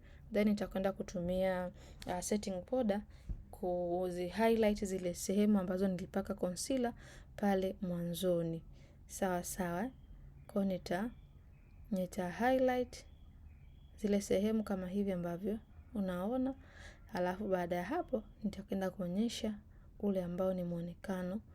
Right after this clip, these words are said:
wa mwisho kwa siku hii ya leo. Sawa sawa. Kwa hiyo nitai highlight, nitafuta zile sehemu. Ukiangalia kila hatua, ah, nimetumia brush tofauti tofauti.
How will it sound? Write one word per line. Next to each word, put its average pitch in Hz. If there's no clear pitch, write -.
wa 175
mwisho 240
kwa -
siku -
hii 202
ya 180
leo. 170
Sawa 175
sawa. 202
Kwa 214
hiyo 208
nitai 180
highlight, 277
nitafuta 220
zile 214
sehemu. 185
Ukiangalia 247
kila 311
hatua, 262
ah, 202
nimetumia 196
brush 190
tofauti 226
tofauti. 180